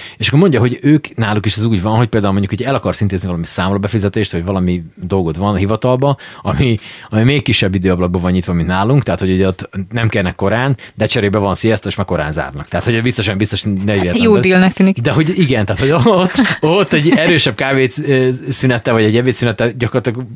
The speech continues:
Speaker 1: munkanélkül meg tud úszni az egész napot. És akkor mondja, hogy de ezen nem hőbörögnek, tehát, hogy ha ma nem tudtad elintézni, akkor elintézed hónap. Ez nincs, nem kell idegesködni ezen. Tehát, hogy
Speaker 2: Az igen.
Speaker 1: le, nem fogod leverni a, ezek könnyékkel valamit, mert annyira akarod. Nyugi, nyugi, hónap, ha megoldod.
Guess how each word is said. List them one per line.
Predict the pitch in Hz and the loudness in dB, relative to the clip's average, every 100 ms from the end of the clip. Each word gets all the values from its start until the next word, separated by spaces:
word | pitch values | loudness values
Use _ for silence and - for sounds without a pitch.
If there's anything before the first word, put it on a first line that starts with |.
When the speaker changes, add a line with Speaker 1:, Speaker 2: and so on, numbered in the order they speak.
| 123 | 0
Speaker 1:
munkanélkül | 131 120 107 101 104 | 2 2 0 0 0
meg | 95 | 0
tud | 98 | 0
úszni | 92 104 | 0 0
az | |
egész | 92 90 92 | 0 0 -2
napot. | 110 139 - - - - 101 - - 262 | -2 -2 -4 -10 -10 -10 -8 -2 -2 -2
És | - | 0
akkor | 123 | 2
mondja, | 165 180 135 | 4 4 4
hogy | 143 | 2
de | 151 | 2
ezen | 139 143 | 2 2
nem | 196 247 | 4 4
hőbörögnek, | 151 113 113 104 104 | 4 4 2 0 -2
tehát, | 110 110 | -2 -2
hogy | 123 - - - - | -4 -6 -14 -14 -4
ha | 123 120 | -4 -2
ma | 143 214 | 0 2
nem | 160 | 2
tudtad | 123 104 | 2 0
elintézni, | 127 143 160 | 0 2 4
akkor | 180 | 4
elintézed | 214 143 117 | 4 2 -2
hónap. | - 117 85 73 - - | -2 -2 -2 -4 -12 -16
Ez | 90 | -4
nincs, | 147 220 - - - - | 2 2 0 -8 -18 -12
nem | 156 180 117 | -2 -2 0
kell | 101 | 0
idegesködni | 87 85 - 87 82 | 0 -2 -4 -4 -2
ezen. | 82 82 80 | -2 -4 -6
Tehát, | - 92 | -12 -8
hogy | 92 - _ - - 311 | -8 -8 _ -20 -6 0
Speaker 2:
Az | |
igen. | 233 180 170 | 0 2 2
Speaker 1:
le, | 147 | 2
nem | 143 135 | 2 0
fogod | 101 | 0
leverni | 98 98 95 92 | 0 2 2 2
a, | 92 87 90 87 - 107 | 0 -2 -12 -18 -12 -6
ezek | 92 | -6
könnyékkel | - 95 95 - 92 | -2 0 0 0 -2
valamit, | 92 92 - | 0 -2 -2
mert | 90 | -2
annyira | 90 85 | 0 -2
akarod. | 82 90 85 - - - - | -2 -2 -4 -6 -20 -16 -2
Nyugi, | 254 196 | 2 4
nyugi, | 165 95 80 | 2 0 -4
hónap, | 165 196 120 | -2 0 0
ha | 143 | 0
megoldod. | 117 80 73 67 | 0 -4 -6 -12